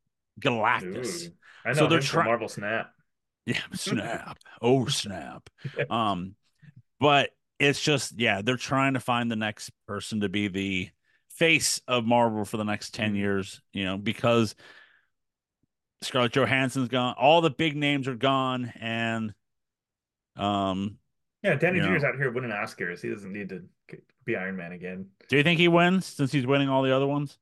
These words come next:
Speaker 2: Oh, I hope, I hope not, but I think he will.
Speaker 1: I think, yeah, I think he deserves it. You know, I like his jokes about how, uh, he was this guy named Tony for twelve years and how, uh,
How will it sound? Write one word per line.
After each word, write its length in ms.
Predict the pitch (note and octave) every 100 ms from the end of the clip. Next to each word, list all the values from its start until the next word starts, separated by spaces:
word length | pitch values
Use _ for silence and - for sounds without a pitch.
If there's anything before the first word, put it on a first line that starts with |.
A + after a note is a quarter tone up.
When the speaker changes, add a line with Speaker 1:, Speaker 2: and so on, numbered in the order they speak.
| _ _ _ _ _ _ _
Speaker 2:
Oh, 760 | A2+ A#2+ B2 C3 C3 C#3 C#3 A#2+
I 140 | A#2
hope, 280 | A#2+ C3+ - _ _ _ -
I 80 | C#3
hope 200 | E3 E3+
not, 280 | C3 A#2 -
but 100 | G#2+
I 40 |
think 160 | A2+ A#2
he 80 | G#2+
will. 360 | G2 F#2 F2+ - _ -
Speaker 1:
I 100 | B2
think, 340 | A#2+ F#2+ F#2+
yeah, 140 | B2+ D3
I 20 |
think 140 | D3+
he 60 | A#2
deserves 340 | F2+ G2+ G2+ G2
it. 140 | - F2+
You 120 | A2+
know, 120 | A2
I 180 | A#2+ G#2+
like 220 | B2+ C3+
his 140 | C3 A2
jokes 260 | A#2 A2+
about 200 | - G#2+
how, 200 | A2 G#2+
uh, 160 | G#2+ G#2+ - - - - _ _ _ _
he 160 | - B2+
was 160 | B2 A#2
this 120 | A#2
guy 200 | B2+ B2+
named 240 | B2+ A2
Tony 320 | - B2+ B2
for 100 | A#2 G#2
twelve 300 | - A2+ G#2
years 280 | G#2+ A2
and 100 | G#2+
how, 340 | G2 A2 G#2+ G#2+
uh, 680 | G#2 G2+ G2+ _ _ _